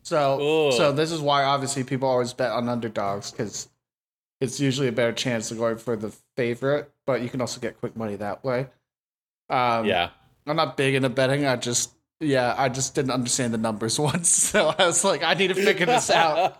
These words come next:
Speaker 2: <laughs> Well, I remember when I was studying in London once, uh, I was hanging out with a pub, and w-, one of the dudes I was hanging out with, like, went to one of those betting boxes or
Speaker 1: Oh, yeah, they're on, like, every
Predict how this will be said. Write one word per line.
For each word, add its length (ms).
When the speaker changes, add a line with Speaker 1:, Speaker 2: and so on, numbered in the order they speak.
Speaker 2:
<laughs> 0
Well, 300
I 100
remember 760
when 120
I 120
was 180
studying 320
in 100
London 320
once, 400
uh, 20
I 40
was 120
hanging 220
out 100
with 120
a 40
pub, 300
and 360
w-, 200
one 340
of 320
the 80
dudes 320
I 80
was 140
hanging 240
out 180
with, 240
like, 300
went 380
to 580
one 440
of 100
those 340
betting 560
boxes 580
or 60
Speaker 1:
Oh, 220
yeah, 240
they're 160
on, 140
like, 160
every 160